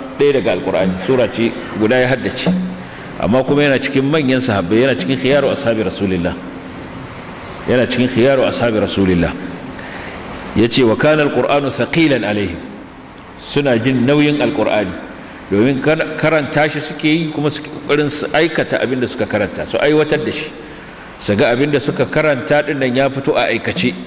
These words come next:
a rayuwarsu ta yau da gobe. To shi yasa Alqur'ani yake masu nauyi, "إنا سنلقي عليك قولا ثقيلا." Haka Allah ya sifanta Alqur'ani, cewa magana ce mai nauyi. Nauyinta ko shine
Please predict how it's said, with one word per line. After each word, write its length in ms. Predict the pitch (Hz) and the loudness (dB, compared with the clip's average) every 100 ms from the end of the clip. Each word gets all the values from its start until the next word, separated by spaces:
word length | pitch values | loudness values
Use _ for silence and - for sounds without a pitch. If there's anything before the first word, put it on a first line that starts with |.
| - - | -12 -2
a 60 | 110 | 2
rayuwarsu 400 | 113 123 123 98 | 4 4 2 2
ta 80 | 113 | 2
yau 100 | 107 | 4
da 80 | 98 | 4
gobe. 320 | 90 82 - - - - - - - - - - - | 2 0 -4 -8 -14 -16 -16 -14 -12 -12 -14 -12 -4
To 80 | 92 | 0
shi 140 | 131 | 2
yasa 220 | 139 160 | 2 2
Alqur'ani 440 | 123 123 143 135 131 | 2 2 2 2 0
yake 160 | 127 | 0
masu 260 | 117 127 110 | 0 -2 0
nauyi, 420 | 120 127 120 117 - - - - | 2 2 2 0 -4 -10 -10 -2
"إنا 200 | 120 123 | 0 2
سنلقي 460 | 120 117 127 131 | 2 2 2 4
عليك 400 | 113 120 120 117 | 4 2 0 -2
قولا 320 | 135 147 131 104 | 0 2 2 2
ثقيلا." 500 | - - 123 110 82 - - - - - - - - - - | 0 0 2 2 0 -4 -10 -10 -10 -12 -12 -12 -14 -8 -4
Haka 200 | 127 113 | 0 2
Allah 160 | 127 117 | 4 2
ya 40 | |
sifanta 400 | 117 117 107 107 92 | 2 0 0 0 0
Alqur'ani, 440 | - 95 104 98 - - - - - - - | 0 0 0 -2 -10 -14 -16 -18 -18 -16 -4
cewa 280 | 123 117 110 | 2 4 4
magana 320 | 104 139 120 | 2 2 2
ce 140 | 90 123 | 0 0
mai 140 | 101 | 0
nauyi. 340 | 107 117 110 98 - - 101 | 2 2 2 0 -6 -6 0
Nauyinta 420 | 135 151 151 147 147 | 2 4 2 -2 0
ko 120 | 147 | 0
shine 360 | 156 156 135 | 2 0 -2